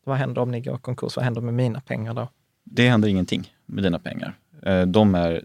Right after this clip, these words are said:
Speaker 2: säkrade. Så att, eh, de är helt avskilda ifrån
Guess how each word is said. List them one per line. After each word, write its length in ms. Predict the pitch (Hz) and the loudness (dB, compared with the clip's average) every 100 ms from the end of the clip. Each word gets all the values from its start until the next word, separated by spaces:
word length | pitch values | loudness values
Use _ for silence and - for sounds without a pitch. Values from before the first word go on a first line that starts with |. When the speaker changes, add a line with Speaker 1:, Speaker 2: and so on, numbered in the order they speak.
| - | -8
Speaker 2:
säkrade. 680 | - 87 76 - 95 71 - _ _ _ _ _ | -2 -2 0 2 2 0 -10 _ _ _ _ _
Så 140 | - 92 | -2 0
att, 300 | 85 - 95 | 0 0 0
eh, 100 | 90 | 2
de 200 | 87 95 | 4 2
är 40 | |
helt 360 | 87 110 87 78 | 2 0 0 0
avskilda 760 | 90 87 - 101 92 82 78 78 _ - | -2 -2 -2 0 0 0 -2 -4 _ -8
ifrån 460 | 90 87 82 80 | -6 -6 -6 -8